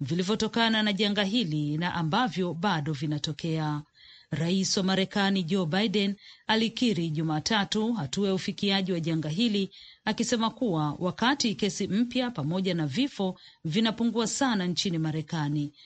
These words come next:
bado kuna watu wengi wanapoteza maisha na hivi sasa sio wakati wa kuwaachilia walinzi wetu. Wakati huo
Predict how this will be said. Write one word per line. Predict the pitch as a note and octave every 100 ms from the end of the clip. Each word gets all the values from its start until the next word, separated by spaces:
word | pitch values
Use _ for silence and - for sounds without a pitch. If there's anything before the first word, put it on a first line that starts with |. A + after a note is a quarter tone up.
| - -
bado | C#3+ F#3+ G#3 G#3 G3
kuna | A3 G3+
watu | G3+ G3 G#3
wengi | A#3+ A#3 G#3
wanapoteza | G#3 G3+ F#3 G#3 G#3+ D#3 C3+ D3
maisha | D#3 A3 - F#3+ E3 - - - -
na | A3+
hivi | A3 G#3
sasa | A3+ A#3+ F#3+ - E3+ D#3
sio | D#3 - A3
wakati | G#3 G3+ A#3+ G3+ D#3 F#3
wa | F3
kuwaachilia | F3 G3+ G3 - G#3 G3+ D#3+ D#3 D#3 -
walinzi | F3+ E3 D#3+ D#3 E3
wetu. | D#3+ D#3 - E3 D3+ C#3 - - _ - _ -
Wakati | D3 G#3 G3 -
huo | A#3 F#3+ G#3 C4